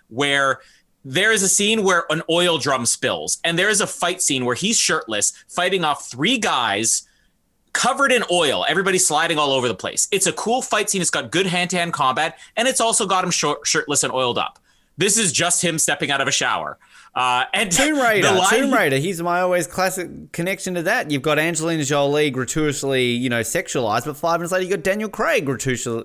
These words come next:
Speaker 2: grat-, grat-, sexualized, basically. So you got
Speaker 1: Yeah.
Speaker 2: balancing scenes.
Speaker 1: Yeah, so, so we need some women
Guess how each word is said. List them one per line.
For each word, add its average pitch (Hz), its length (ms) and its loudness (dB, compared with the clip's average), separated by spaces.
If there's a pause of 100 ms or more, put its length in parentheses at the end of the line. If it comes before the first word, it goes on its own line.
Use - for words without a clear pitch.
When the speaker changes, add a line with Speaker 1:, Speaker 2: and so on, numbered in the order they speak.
Speaker 2:
grat-, 131 380 -2
grat-, 165 460 -4
sexualized, 156 680 -2
basically. 104 360 -2
So 139 100 -8
you 170 80 -4
got 196 140 -2
Speaker 1:
Yeah. 151 140 -10
Speaker 2:
balancing 175 540 -2
scenes. 98 440 -10 (760)
Speaker 1:
Yeah, - 200 -2
so, 202 240 -2
so 214 140 2
we 214 120 2
need 202 420 -2
some 151 300 -2
women 196 360 -2